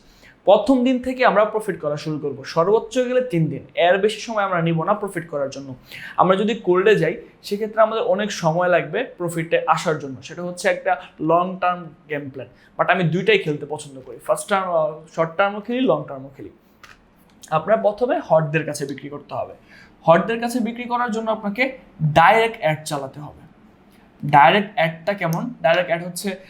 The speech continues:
আহ, আপনার কি, আপনাকে স্বাস্থ্য ওজন কমাতে চান? আপনি যদি ওজন কমাতে চান, তাহলে আমার এই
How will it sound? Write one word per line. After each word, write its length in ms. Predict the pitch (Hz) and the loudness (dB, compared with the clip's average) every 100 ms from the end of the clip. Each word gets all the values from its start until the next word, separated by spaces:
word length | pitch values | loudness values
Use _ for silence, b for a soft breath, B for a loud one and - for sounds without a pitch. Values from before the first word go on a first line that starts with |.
| B | B
আহ, 240 | - 160 139 | 4 4 6
আপনার 280 | 170 208 | 2 0
কি, 400 | 202 214 208 196 | -4 -2 0 0
আপনাকে 400 | - 170 196 202 | 2 0 0 -4
স্বাস্থ্য 360 | 196 190 185 - | -2 -4 -4 -2
ওজন 260 | 196 202 202 | 0 0 0
কমাতে 280 | 208 214 | -4 -6
চান? 220 | 233 254 160 | 2 2 2
আপনি 180 | 160 | -2
যদি 140 | 180 190 | -4 0
ওজন 280 | 190 220 214 | 2 0 -4
কমাতে 300 | 226 233 233 | -10 -8 0
চান, 220 | 220 - B B | 0 0 B B
তাহলে 180 | 185 180 | 2 6
আমার 220 | 175 | 6
এই 60 | 175 | 4